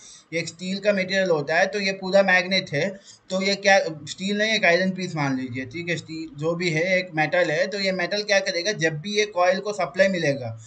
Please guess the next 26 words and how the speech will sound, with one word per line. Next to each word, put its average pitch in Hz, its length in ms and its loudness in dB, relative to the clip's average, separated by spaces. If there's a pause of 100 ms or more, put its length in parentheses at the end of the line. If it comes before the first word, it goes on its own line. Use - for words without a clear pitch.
(220)
ये 170 160 0
coil 185 320 6
जब 202 200 2
magnet 190 360 2
जैसा 202 240 2
बन 185 180 0
जाएगा 151 300 4
तो 185 120 -8
इसको 185 260 -6
ये 190 120 2
क्या 190 200 6
करेगा, 196 280 0
इधर 180 180 2
side 190 200 4
खींचेगा, 127 460 -2 (100)
ठीक 180 260 -10
है। 160 140 -2 (360)
तो 190 100 -6
ये 208 180 4
क्या 214 200 4
होगा, 196 300 8
इधर 190 260 2
side 202 240 4
move 180 160 0
करने 170 300 4
लगेगा। 120 400 0